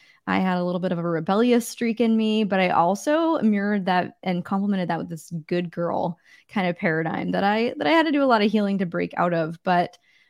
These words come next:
um, I loved outdoors. I loved exploring nature. I was always the, the kid writing poems and romance things and just dreaming, you know?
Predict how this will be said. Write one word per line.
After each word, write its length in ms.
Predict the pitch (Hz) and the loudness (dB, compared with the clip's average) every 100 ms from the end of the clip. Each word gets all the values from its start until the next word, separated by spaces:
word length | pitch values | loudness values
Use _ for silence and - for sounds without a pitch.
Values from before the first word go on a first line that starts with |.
| - | -4
um, 480 | 196 196 190 190 185 - | 0 2 0 -2 -4 0
I 140 | 220 | 2
loved 360 | 208 196 202 208 | 4 4 4 2
outdoors. 800 | 208 208 202 190 190 185 185 - | -2 -2 -2 -2 0 -2 -4 -6
I 60 | 190 | -4
loved 320 | 185 190 180 | 2 2 0
exploring 520 | 190 - 214 202 190 | -6 -8 -4 -2 0
nature. 560 | 180 170 - 175 170 170 | -2 -4 -6 -4 -2 0
I 120 | 185 | 2
was 220 | 185 196 | 2 0
always 400 | 196 185 185 175 | 0 0 0 -2
the, 320 | 180 180 175 - | -2 -2 -2 -4
the 80 | 190 | -6
kid 320 | - 202 180 | -2 -2 0
writing 300 | 196 190 190 | 0 0 -2
poems 680 | - 285 269 262 247 240 | -2 2 4 4 4 2
and 240 | 208 175 180 _ _ _ - | 0 -2 -6 _ _ _ -2
romance 680 | 220 240 233 220 214 - | 4 6 6 4 2 -2
things 680 | - 226 220 214 208 220 196 | 2 4 4 4 4 2 4
and 460 | 196 185 190 196 | 2 2 -2 -4
just 320 | - 269 - - | 0 0 -2 -10
dreaming, 720 | 208 196 220 240 190 151 180 | -2 2 4 4 4 0 -2
you 100 | 196 | 0
know? 380 | 185 180 208 | 2 2 0